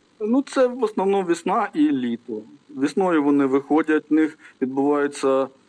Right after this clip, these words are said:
е, порування, порування, вони збираються великими скупченнями. От, е, і, е, в цей період можуть бути агресивні. Ну і от зараз теж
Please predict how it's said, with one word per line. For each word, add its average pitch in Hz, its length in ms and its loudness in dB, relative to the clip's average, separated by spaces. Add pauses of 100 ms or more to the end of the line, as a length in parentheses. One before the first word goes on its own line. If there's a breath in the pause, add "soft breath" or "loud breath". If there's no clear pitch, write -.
(220)
е, 127 200 0
порування, 147 920 0 (120)
порування, 147 560 0
вони 139 200 0
збираються 139 540 -2
великими 131 460 0
скупченнями. 139 880 0 (440 soft breath)
От, 131 500 -2
е, 123 340 2
і, 139 600 2 (180)
е, 143 40 -8
в 127 320 0
цей - 120 0
період 147 420 -2
можуть 127 280 -2
бути 131 260 -2
агресивні. 127 640 0
Ну 247 180 0
і 214 60 2
от 170 280 -2
зараз 156 420 0
теж 147 460 -4